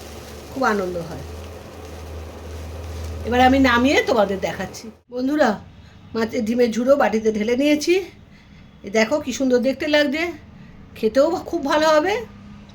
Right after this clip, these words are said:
তোমরা একবার করে খেও, আর বন্ধুদের মধ্যে শেয়ার করো, লাইক করো। আবার একটা নতুন রান্না নিয়ে তোমাদের কাছে আবার আসবো।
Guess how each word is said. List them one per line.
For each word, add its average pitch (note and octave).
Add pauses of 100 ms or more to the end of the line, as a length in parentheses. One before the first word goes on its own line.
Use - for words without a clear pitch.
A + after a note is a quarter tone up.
(260)
তোমরা G#3
একবার G#3
করে A#3
খেও, C4+ (1300)
আর F3
বন্ধুদের G3
মধ্যে G3+
শেয়ার G3
করো, C4+ (260)
লাইক E3
করো। F3 (2000)
আবার C#4+
একটা C#4
নতুন A3
রান্না F#3+
নিয়ে A3+
তোমাদের F#3
কাছে D#3
আবার E3+
আসবো। -